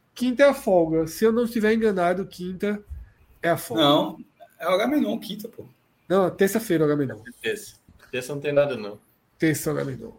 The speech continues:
Speaker 1: Quinta,
Speaker 2: O
Speaker 1: folga.
Speaker 2: Bahia joga quarta, então.
Speaker 1: Quarta. É.
Speaker 3: Quarta,
Speaker 1: Terça,
Speaker 3: final.
Speaker 1: Agamenon, quinta, folga. Porque sexta, como tem o Sport, se o Sport fizer uma graça lá, a gente faz o Tele. Se me apanhar,
Speaker 2: Se não fizer, o Globo
Speaker 1: a gente
Speaker 2: Repórter.
Speaker 1: cogita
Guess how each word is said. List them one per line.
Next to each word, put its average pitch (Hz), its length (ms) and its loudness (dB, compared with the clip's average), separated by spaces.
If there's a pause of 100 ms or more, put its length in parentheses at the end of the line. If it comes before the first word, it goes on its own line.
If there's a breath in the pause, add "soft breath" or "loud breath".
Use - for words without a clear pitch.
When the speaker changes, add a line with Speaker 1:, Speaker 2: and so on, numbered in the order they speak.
(120)
Speaker 1:
Quinta, 185 280 -2
Speaker 2:
O - 20 4
Speaker 1:
folga. - 280 0
Speaker 2:
Bahia 160 220 8
joga 156 260 6 (160)
quarta, 107 540 2
então. 90 140 -6 (120)
Speaker 1:
Quarta. - 160 -8 (400)
É. 135 180 -8
Speaker 3:
Quarta, 120 280 -6 (140)
Speaker 1:
Terça, 226 200 8
Speaker 3:
final. 220 160 4
Speaker 1:
Agamenon, 214 540 4 (360)
quinta, 208 300 0
folga. 120 480 -4 (340)
Porque 190 260 2
sexta, 202 640 4 (420)
como 196 220 2
tem 185 120 2
o 190 40 4
Sport, 190 500 4
se - 40 -2
o - 20 4
Sport 196 300 0
fizer 185 180 2
uma 185 120 4
graça 170 320 0
lá, 170 140 2
a 165 40 -2
gente 185 180 -4
faz 190 180 -2
o 185 40 -8
Tele. 117 440 -4 (320)
Se - 140 -10
me 226 80 6
apanhar, 226 420 8
Speaker 2:
Se 226 120 6
não - 60 0
fizer, 139 560 6 (340)
o 156 100 -18
Globo 156 180 0
Speaker 1:
a - 20 6
gente 185 160 6
Speaker 2:
Repórter. 202 160 6
Speaker 1:
cogita 160 580 4